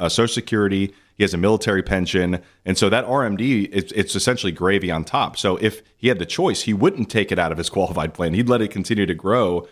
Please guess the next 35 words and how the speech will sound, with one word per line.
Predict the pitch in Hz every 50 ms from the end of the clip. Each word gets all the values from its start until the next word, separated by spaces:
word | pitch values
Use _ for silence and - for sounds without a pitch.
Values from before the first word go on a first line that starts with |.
| _ _ _ _ _
tax | - 101 92 90 -
deferred. | - 92 85 - - 120 95 80 78 76
But | 85 87 -
with | 95 90 -
those | 107 104 104 98
four | - - 110 113 110
oh | 104
one | 98 98 92
Ks, | - 113 110 107 95 87
those | 92 90 82
I | 92 90 92 90
R | 85 92
As, | 104 101 92 90 87 82 - _ _ _ _ -
you | 90 98 95
have | - - 104 110 113 -
to | - 101
take | - - 110 95 -
those | 98 90 -
distributions | - 101 - - 90 85 101 101 - 95 80 80
whether | 80 87 95 98 101
or |
not | 98 98 98 - 95
you | 87
need | 82 90 98 104 85
it, | 76 69 - - _ _ _ -
unless | 85 87 85 95 123 135 98 95 - - -
that | 101 98 - 82
money | 87 90 92 95 95 87
is | 92 85 82
in | 78 80 85
a | 90 85
Roth | 80 82 78 80 82 - -
I | 98 98 95
R | 92 110
A. | 135 117 87 76 -